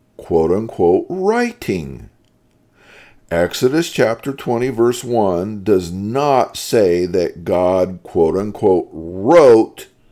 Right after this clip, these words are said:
all that followed. It says God, quote, "spoke," unquote.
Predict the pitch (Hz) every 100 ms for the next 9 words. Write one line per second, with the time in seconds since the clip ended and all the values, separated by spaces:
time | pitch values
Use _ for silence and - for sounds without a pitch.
0 | _ _ _ 73 69 78 104 135 151 151
1 | 143 101 65 60 67 _ _ _ _ _
2 | 95 87 - - 143 127 101 95 92 95
3 | 90 87 85 87 - _ _ - 104 92
4 | 85 - - - - - 254 170 - -
5 | - - 85 76 - 71 65 - -